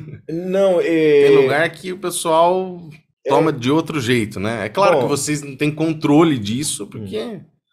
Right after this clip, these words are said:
Speaker 2: né, não tem como, às vezes existe uma orientação, mas quando chega lá na ponta, né, alguém continua, às vezes, fazendo do jeito que ele quer fazer.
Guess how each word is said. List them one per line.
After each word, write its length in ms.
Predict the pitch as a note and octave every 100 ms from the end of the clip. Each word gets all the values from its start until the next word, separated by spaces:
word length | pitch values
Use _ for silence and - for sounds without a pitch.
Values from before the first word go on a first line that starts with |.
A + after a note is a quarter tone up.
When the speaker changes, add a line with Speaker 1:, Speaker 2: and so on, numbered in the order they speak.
| _ _ _ -
Speaker 2:
né, 100 | B2+
não 100 | G#2+
tem 160 | C3+ D#3
como, 480 | D#3+ C#3+ G#2 - -
às 400 | C#2 C2+ E2+ A2
vezes 200 | B2+ B2
existe 340 | A#2+ E3+ -
uma 120 | F3
orientação, 800 | D#3 C#3+ C#3 C3+ A#2 - C3+ D3+ G3
mas 460 | G#3 A3 - - - _ _ _
quando 140 | C3+ B2+
chega 280 | C#3+ C3+
lá 100 | B2+
na 120 | B2+ C#3
ponta, 800 | - C#3 D#3 D#3+ G#3+ A#3 A#3 G#3 _ _ _ _ _ _ _ -
né, 120 | C3
alguém 260 | A#2+ A2+ C3+
continua, 600 | D#3 D#3 D#3 D3+ D3 D3
às 80 | C3
vezes, 200 | C#3 -
fazendo 460 | D3+ B2 B2+ C3
do 100 | D3
jeito 240 | B2 C3 C3
que 80 | D3
ele 100 | D3
quer 180 | C#3+
fazer. 800 | C#3+ D#3 G#2+ A2+ B2 D3 - -